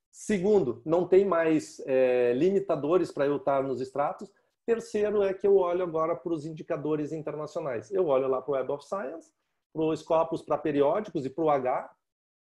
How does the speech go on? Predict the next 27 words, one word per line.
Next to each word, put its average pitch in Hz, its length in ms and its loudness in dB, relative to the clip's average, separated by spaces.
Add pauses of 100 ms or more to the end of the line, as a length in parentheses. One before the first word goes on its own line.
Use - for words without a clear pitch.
(180)
e, 196 300 -2
e 196 40 8
aí 185 160 8
eu 202 120 10
verifico, 196 560 2
então, 185 320 2
qual 175 360 4
é 160 280 4 (1080)
o 156 60 -6
percentil 175 500 0
que - 60 0
ele 185 120 6
tá 175 180 2
e 190 80 2
eu 202 80 2
classifico 214 480 -4
de 190 80 -6
maneira 202 260 0
automática. 190 560 -6 (540)
E 233 100 2
a 262 80 6
questão 254 280 2
dos 240 140 -2
eventos, 247 540 0
o 226 80 -6
que 247 100 -8
acontece? 208 640 -2